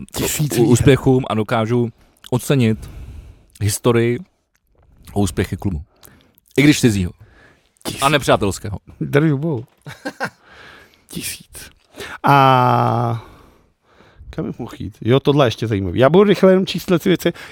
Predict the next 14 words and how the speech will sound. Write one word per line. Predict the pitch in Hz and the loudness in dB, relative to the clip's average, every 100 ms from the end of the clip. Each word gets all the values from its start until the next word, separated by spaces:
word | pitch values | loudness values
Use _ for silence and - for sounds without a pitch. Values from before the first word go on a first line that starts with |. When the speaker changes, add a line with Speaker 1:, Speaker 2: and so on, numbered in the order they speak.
| - | -8
Speaker 1:
Jestli | 143 165 - - - | -4 -4 -4 -18 -12
Speaker 2:
Jo, | 110 | -2
Speaker 1:
chytnu- | 135 | 0
Speaker 2:
dobře. | 175 127 107 | 0 -2 -2
Zrušení | 131 151 175 151 | 0 4 4 6
E | 139 | 4
E | |
T. | 139 117 117 _ _ _ - - - - | 4 2 0 _ _ _ -20 -18 -16 -8
Speaker 1:
No, | 98 107 - | -6 -6 -6
ať, | 110 - | -10 -6
ať, | 127 120 180 | -6 -4 -4
ať | 127 - | -4 2
Speaker 2:
Ne, | 147 165 | 4 6
nepočkej. | 170 226 226 | 4 4 2